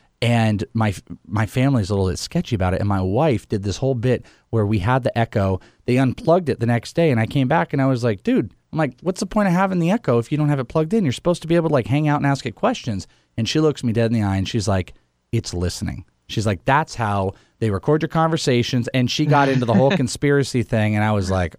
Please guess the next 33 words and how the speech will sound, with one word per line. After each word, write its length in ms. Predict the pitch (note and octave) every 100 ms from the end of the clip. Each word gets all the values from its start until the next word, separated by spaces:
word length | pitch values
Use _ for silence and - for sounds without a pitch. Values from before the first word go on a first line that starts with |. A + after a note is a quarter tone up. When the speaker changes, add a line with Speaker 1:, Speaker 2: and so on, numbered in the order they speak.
| -
Speaker 1:
"All 180 | G2+ F#2
right, 280 | D#2+ D#2+ -
let's 220 | G#2 -
just 200 | G2+ -
keep 180 | G#2 F2
it 80 | F2+
unplugged." 500 | F2 - D#2+ D#2+ - _ -
But 160 | C#3+
then 280 | D3 C#3 C3+ - F3 C#3+ -
I, 160 | C3 D3
I 160 | B2+ C3
think 260 | C#3 C#3+
it's 180 | C#3 -
laughable. 600 | A2+ D3+ A3 C#3 A2+ A2+ - -
But 180 | F3+ E3
then 180 | E3 C3
you're 180 | C3+ G#3
sitting 380 | - F3 B2
there, 320 | A#2+ G#2+ A2 A2 - -
we're 200 | E3 E3
doing 200 | D3 B2+
a 60 |
show, 560 | A2 F#3 G3+ C#3 B2 C3 -
and 220 | - D#3 C#3
Siri 360 | E3 D#3 C#3+
just 300 | B2+ C3 G#2
butts 280 | C3 B2 -
in 180 | F#3 D3+
like 260 | B2 A#2
she's 220 | - C3 A#2
co-hosting 580 | F#3 A3 C#3+ - G2+
the 60 | F2+
thing. 280 | - F2